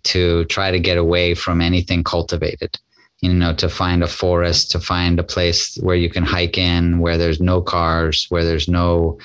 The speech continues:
man-made objects, where, you know, where it's just pure nature energy, nature sound, um, you know, nature or forests really, because we're all nature. But, um, but forests are in a constant state of healing,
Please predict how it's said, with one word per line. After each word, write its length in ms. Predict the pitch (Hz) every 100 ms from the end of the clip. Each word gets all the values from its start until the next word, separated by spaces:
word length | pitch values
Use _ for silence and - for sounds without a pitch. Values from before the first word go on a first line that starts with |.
| - -
man-made 500 | 90 90 87 87 85
objects, 600 | 80 76 85 80 - -
where, 400 | 82 82 82 78 - - - -
you 80 | 90
know, 180 | 85 80
where 320 | 82 82 78 -
it's 200 | 95 85
just 480 | - 92 - - - -
pure 540 | 92 87 87 85 85 -
nature 420 | 90 85 - 78
energy, 800 | 85 85 82 78 82 80 80 78
nature 300 | 87 85 87
sound, 680 | - 82 82 82 80 76 78 - - - _ -
um, 500 | 82 80 76 76 80 92 95
you 120 | 95
know, 60 | 85
nature 720 | 82 92 90 90 87 85 80 - - -
or 100 | 95
forests 560 | 87 - 127 90 85 -
really, 280 | 87 80 78
because 460 | 80 82 85 85 -
we're 160 | 110
all 140 | 92 80
nature. 480 | 78 76 - 90 87 - - - _
But, 300 | - 90 85
um, 320 | 85 85 80 80
but 140 | 90
forests 760 | - 120 113 104 92 - - - -
are 440 | 90 87 85 85
in 160 | 85 90
a 80 | 85
constant 500 | - 101 90 87 80
state 240 | - 82
of 100 | 78
healing, 460 | - 82 82 82